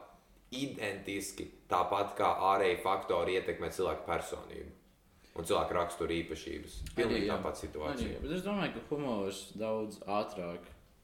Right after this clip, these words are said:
Speaker 2: mainās un spēj, nu, es nezinu, kā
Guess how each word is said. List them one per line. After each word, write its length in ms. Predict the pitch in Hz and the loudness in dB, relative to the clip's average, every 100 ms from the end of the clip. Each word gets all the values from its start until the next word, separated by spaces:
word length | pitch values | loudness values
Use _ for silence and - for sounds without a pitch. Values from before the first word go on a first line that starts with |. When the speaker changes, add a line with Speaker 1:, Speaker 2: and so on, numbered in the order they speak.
| - - - | -20 -20 -12
Speaker 2:
mainās 640 | 92 98 101 98 87 85 - 87 | -8 -6 -4 -4 -6 -8 -10 -10
un 160 | 85 85 | -10 -12
spēj, 680 | - - 92 95 95 90 87 - - - | -14 -4 0 0 0 -4 -6 -12 -14 -10
nu, 160 | 104 98 - - | -8 -8 -10 -8
es 200 | 123 127 | -6 -4
nezinu, 240 | 113 87 85 | -4 -6 -4
kā 140 | 104 | -4